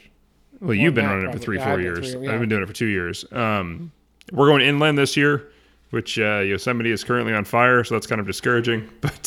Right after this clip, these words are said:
Speaker 1: the rest of the route is great. It'll
Speaker 2: We
Speaker 1: still
Speaker 2: may
Speaker 1: be
Speaker 2: be
Speaker 1: worth
Speaker 2: going outland. We don't know yet.
Speaker 1: Well, the funny thing is, is the best roads for driving are, are not in Yosemite. I mean, Yosemite is just a gorgeous way to pass through, but it's still gonna be an absolutely awesome trip. Even if,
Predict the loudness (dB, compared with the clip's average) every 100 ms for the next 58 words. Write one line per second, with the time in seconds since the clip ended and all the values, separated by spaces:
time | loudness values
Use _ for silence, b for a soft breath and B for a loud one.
0 | 0 2 4 6 6 6 2 0 0 0
1 | 0 6 6 8 6 6 6 4 2 0
2 | 2 2 2 4 10 12 12 8 6 4
3 | 4 4 4 2 4 2 2 2 2 0
4 | -4 -2 0 0 0 -2 -4 -4 -4 0
5 | 2 2 0 -2 -2 -2 -2 -2 -2 0
6 | 0 -2 -4 -8 -4 -2 -2 -4 -6 -4
7 | -6 -6 -6 -4 -4 -6 -4 -4 -4 -6
8 | -2 -2 0 -4 -4 -4 -4 -6 -4 -4
9 | -2 -4 -6 -4 -4 0 0 0 -4